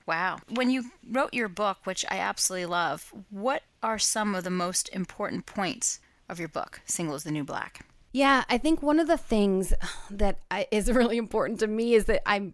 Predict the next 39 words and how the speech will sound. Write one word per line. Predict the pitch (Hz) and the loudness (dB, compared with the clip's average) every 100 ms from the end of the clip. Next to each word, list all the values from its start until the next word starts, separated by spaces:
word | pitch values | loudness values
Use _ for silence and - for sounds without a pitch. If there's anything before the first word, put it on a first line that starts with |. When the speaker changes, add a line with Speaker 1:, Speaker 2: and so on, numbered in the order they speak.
| - | -4
Speaker 2:
providing | 269 233 233 233 247 214 | -2 0 0 2 0 0
a, | 202 - | -4 -2
a | - 165 | -2 6
source, | - 196 196 233 - - | 8 8 4 -2 -2 -4
a | |
resource | 175 208 - 220 220 - | -2 -4 -4 -4 -4 -2
that | 202 202 | 0 0
I | 185 | -4
really | 175 180 196 | -4 -4 -4
wish | 190 175 | -4 -2
had | 196 | -2
been | 185 | -2
available | 160 170 170 165 156 | -4 -4 -4 -6 -2
to | 160 | -2
me | 156 | 0
when | 160 | -4
I | 147 | -4
was | 156 | -4
single. | - 156 143 60 - - - | -2 0 -2 -4 -8 -8 -8
For | - - | -6 0
all | 190 202 | 2 2
those | 208 | -2
twenty-seven | - 202 196 196 180 | -4 0 2 4 4
years | 175 165 | 2 0
of | 170 | -2
dating, | 160 165 160 151 - - - - | -2 0 0 0 -4 -20 -20 -12
there | 185 233 | 2 4
was | 247 214 | 6 4
no | 240 254 | 4 4
one | 285 - | 0 0
else | 214 220 | -4 0
saying | - - 208 214 185 | 2 4 4 2 0
at | - | -2
that | 180 - | -2 -2
time, | - 185 165 160 170 | -4 -4 -4 -6 -8
"Hey, | 226 | -6
you | 226 - 208 | -6 -4 -4
know | 220 | 2
what? | 190 214 185 | 2 2 -2